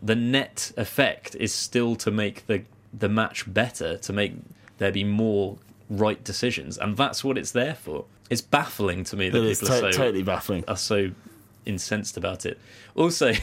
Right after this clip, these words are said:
Speaker 1: <laughs> we talked about this a lot, but it's, again, I, I feel like Ian Botham cannot be listening to the World Cricket Show because, <laughs> uh,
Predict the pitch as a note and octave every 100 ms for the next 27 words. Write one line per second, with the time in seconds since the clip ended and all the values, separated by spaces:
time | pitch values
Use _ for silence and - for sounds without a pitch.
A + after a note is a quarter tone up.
0 | - - - - - B2+ C3+ B2+ F3 C3
1 | A#2+ F#2 G2+ A2 A2 F#2 G2+ A2 - A2+
2 | A2 - - - D2 G#2 A#2 C#3 A2 F#2
3 | - G#2+ - - - B2+ A2+ G#2 G#2 G#2+
4 | A2+ G#2 G2 F#2+ - - B2 A#2 G#2 G2
5 | G2 A#2+ - F2+ F#2 - F#2 F#2 - F#2
6 | F#2 F2+ F#2+ G#2+ F#2+ - - - - -
7 | A2 A2+ A2